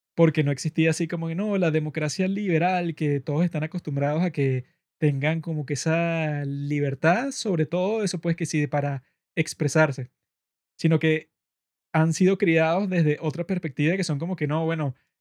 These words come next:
el ejército es que sí el origen de todo, entonces la compañía en sí también se comporta como un ejército, hasta el punto que cuando te contratan, eso, te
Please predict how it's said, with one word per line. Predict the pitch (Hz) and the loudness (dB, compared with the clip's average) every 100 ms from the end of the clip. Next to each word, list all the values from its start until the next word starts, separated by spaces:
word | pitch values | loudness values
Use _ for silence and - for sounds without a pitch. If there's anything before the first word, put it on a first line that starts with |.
| _ | _
el | 165 156 147 151 | 4 4 2 0
ejército | 156 151 151 160 185 | 0 2 0 -2 -2
es | 175 | 0
que | 185 | 0
sí | - 190 | -2 0
el | 185 170 156 | 0 -2 0
origen | 165 147 147 190 | 0 2 0 -2
de | 165 | -2
todo, | 165 160 156 190 _ _ _ _ | -2 0 -2 -6 _ _ _ _
entonces | 170 139 160 | -2 0 2
la | 170 170 | 4 2
compañía | 180 156 147 143 147 | 0 -4 -4 -2 -2
en | 151 | -2
sí | 185 190 | -4 -2
también | 175 147 139 | -2 -2 -2
se | 170 - _ - | -6 -8 _ -2
comporta | 180 147 160 160 180 226 | 0 2 2 2 -2 -6
como | 175 151 | -2 0
un | |
ejército, | 156 175 170 196 233 - _ _ _ _ - | 0 0 -2 -6 -8 -12 _ _ _ _ -4
hasta | 151 156 | 0 0
el | 139 | 0
punto | 147 143 | -2 -2
que | 196 | -2
cuando | 190 165 151 | -2 -4 -2
te | 156 151 143 135 | 0 0 -2 -4
contratan, | 151 131 147 151 214 180 | -4 0 2 2 0 -2
eso, | 170 160 | -2 -2
te | 156 151 143 135 131 | 0 0 0 -2 -4